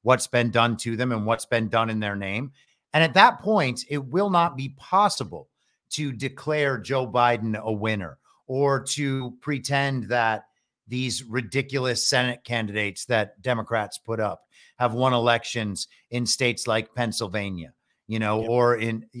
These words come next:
Speaker 1: with John Fetterman or Raphael Warnock in Georgia or Katie Hobbs as a governor in Arizona. No one will believe those things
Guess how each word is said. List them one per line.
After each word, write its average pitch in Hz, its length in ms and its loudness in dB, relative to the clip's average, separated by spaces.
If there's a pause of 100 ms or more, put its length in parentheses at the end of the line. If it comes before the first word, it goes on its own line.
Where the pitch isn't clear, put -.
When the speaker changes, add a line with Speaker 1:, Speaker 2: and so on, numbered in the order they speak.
(120)
Speaker 1:
with 120 340 -4
John 117 320 2
Fetterman 104 560 -2
or 90 220 -6 (280)
Raphael 127 540 4
Warnock 104 720 0
in 95 160 -6
Georgia 110 560 -2 (280)
or 104 120 -10
Katie 127 400 -2
Hobbs 113 600 4
as 104 260 -4 (300)
a 107 80 -10
governor 110 580 0
in 101 120 -4
Arizona. 104 640 -2
No 120 160 -2
one 120 260 0
will 104 120 -4
believe 139 480 -4
those 95 320 -4
things 104 420 -6